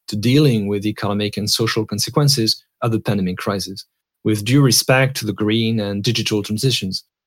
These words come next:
The Commission would have the power to reject those plans,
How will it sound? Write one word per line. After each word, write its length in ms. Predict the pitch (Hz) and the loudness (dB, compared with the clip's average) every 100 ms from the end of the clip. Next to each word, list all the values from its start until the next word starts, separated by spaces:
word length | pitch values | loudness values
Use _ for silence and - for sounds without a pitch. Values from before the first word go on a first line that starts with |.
| _ _ _ | _ _ _
The 60 | 117 | 0
Commission 600 | - 214 - 175 127 - _ | 4 4 4 2 0 -4 _
would 160 | 135 123 | 0 4
have 220 | 170 151 | 2 2
the 80 | 113 | -2
power 480 | - 156 180 131 | 2 4 4 4
to 160 | 110 - | 2 -2
reject 460 | 107 98 165 185 - | -2 2 2 4 0
those 200 | 98 - | -2 -2
plans, 460 | 90 117 160 - | -2 0 -2 -4